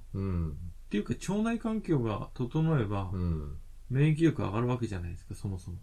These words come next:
Speaker 1: そうですね。
Speaker 2: お肌にもいいし。
Speaker 1: お肌にもいいしね。
Speaker 2: うん。だから、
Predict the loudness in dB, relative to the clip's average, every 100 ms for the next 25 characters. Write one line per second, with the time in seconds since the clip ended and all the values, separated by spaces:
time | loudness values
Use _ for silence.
0 | -14 -14 -8 -6 -6 -6 -6 -6 -8 -12
1 | -16 -16 -18 -10 -2 4 6 6 4 2
2 | -2 -4 -6 -10 -12 -14 -14 -16 -8 -4
3 | 2 2 2 -2 -8 -10 -8 -4 0 0
4 | 0 -2 0 2 2 0